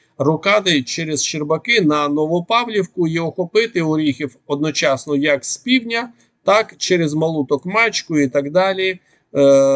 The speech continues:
з заходу і з півдня. Е, в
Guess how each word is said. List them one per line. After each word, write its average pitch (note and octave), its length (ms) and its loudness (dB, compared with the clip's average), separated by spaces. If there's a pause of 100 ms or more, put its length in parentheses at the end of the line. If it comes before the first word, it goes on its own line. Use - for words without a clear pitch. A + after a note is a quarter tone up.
(320)
з A#2 480 -10
заходу E3 420 2
і C#3 200 4
з B2 160 -4
півдня. A2+ 440 -16
Е, - 40 -20 (920)
в A#2+ 300 -8